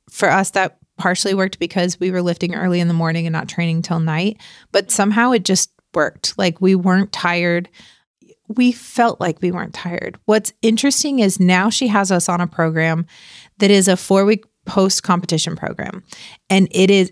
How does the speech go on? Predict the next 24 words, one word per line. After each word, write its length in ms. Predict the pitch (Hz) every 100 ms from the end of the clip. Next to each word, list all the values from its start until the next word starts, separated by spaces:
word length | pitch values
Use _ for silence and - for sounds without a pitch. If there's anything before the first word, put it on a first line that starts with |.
| -
like, 160 | 180 175
she 140 | -
basically 460 | 180 185 214 233 226
says, 300 | - 185 180
like, 220 | 170 165
"You've 220 | 175 160
built 220 | - 170 190
up 120 | 190
a 40 |
lot 180 | 190 180
of 100 | 180
exhaustion 540 | 175 165 156 - 180
that 140 | 175 -
you 100 | 170
don't 160 | 170 160
even 200 | 165 165
realize 440 | 160 160 160 -
you 100 | 170
have." 380 | 156 - - - - - - - _
And 520 | 208 202 196 185 180 175 - _ _ -
so 120 | -
we've 160 | 196 196
started 340 | - 214 240
this, 240 | 208 -